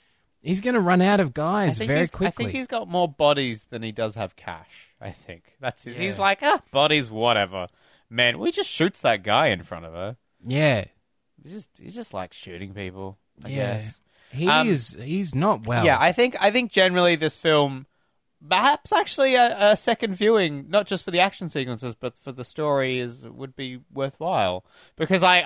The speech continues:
Speaker 2: I think that I walked out going, "I'm a bit confused about some of it," or, "I think I knew what happened," but I think there is maybe Chris McQuarrie did put a bit more subtlety into this than I am giving credit for. I don't know.
Speaker 1: I reckon this was a very, very ambitious movie.
Speaker 2: Yeah.
Speaker 1: And it hit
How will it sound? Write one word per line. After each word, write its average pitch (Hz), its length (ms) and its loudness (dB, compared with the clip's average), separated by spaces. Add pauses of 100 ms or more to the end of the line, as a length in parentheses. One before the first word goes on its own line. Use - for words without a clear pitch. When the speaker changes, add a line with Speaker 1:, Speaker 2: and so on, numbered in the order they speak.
Speaker 2:
I 170 40 4
think 202 280 -2
that 185 120 4
I 170 140 6
walked 156 320 0
out 151 180 2
going, 139 300 0
"I'm 196 180 -8
a 220 80 -2
bit 339 200 -6
confused 151 520 -4
about 156 220 -2
some 170 140 -6
of 165 120 -6
it," 170 140 0
or, 156 140 0
"I 156 120 -2 (120)
think 180 260 -8
I 190 80 0
knew 180 220 -4
what 180 120 2
happened," 175 440 -4
but 147 140 -6 (360)
I 196 60 -6
think 254 220 -6
there 269 180 6
is 277 120 2
maybe 254 260 2
Chris - 200 -6
McQuarrie 196 380 0
did 196 160 -2
put 196 180 -8
a 180 60 -6
bit 196 180 -4
more 180 160 -2
subtlety 170 420 -2
into 123 200 -12
this 110 260 -8
than 123 180 -14
I 120 280 -4
am 120 140 -14
giving 120 220 -14
credit 117 280 -6
for. 87 260 -12
I 107 60 -8
don't 113 120 -12
know. 104 200 -10 (200)
Speaker 1:
I 139 200 2
reckon 190 720 0
this 170 220 -2
was 160 180 2
a 143 60 2
very, 131 300 4
very 127 240 2
ambitious 113 560 -2
movie. 104 360 -2
Speaker 2:
Yeah. 95 360 -4 (140)
Speaker 1:
And 123 180 -2
it 123 100 -4
hit 180 300 -6